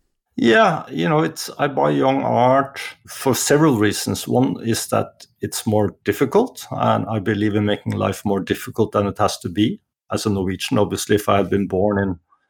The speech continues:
southern Sudan, it would have been different. But as a Norwegian, I'd like to make it more difficult.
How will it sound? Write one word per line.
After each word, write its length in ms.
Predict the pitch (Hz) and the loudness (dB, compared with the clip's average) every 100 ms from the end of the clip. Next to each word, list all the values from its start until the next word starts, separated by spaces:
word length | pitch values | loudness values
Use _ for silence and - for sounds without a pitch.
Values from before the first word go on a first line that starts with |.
| _ _ | _ _
southern 420 | - - 107 90 98 | -18 -2 0 0 -2
Sudan, 500 | - 92 95 110 117 | -2 0 2 2 0
it 160 | 107 | -2
would 100 | 107 | -2
have 160 | 98 92 | 0 0
been 120 | 98 | 0
different. 360 | 98 - 160 202 | 0 0 -4 -4
But 220 | - 104 - - - | -2 -2 -2 -14 -4
as 180 | 104 - | -4 -2
a 40 | |
Norwegian, 420 | 104 98 101 - | -4 -4 -4 -2
I'd 100 | 113 - - | -2 -2 -8
like 260 | 117 107 - | -4 -4 -4
to 80 | 110 | -4
make 160 | 95 | -4
it 60 | 98 | -2
more 160 | 104 | -2
difficult. 640 | 98 - - - 214 - | -2 -4 -6 -4 -6 -8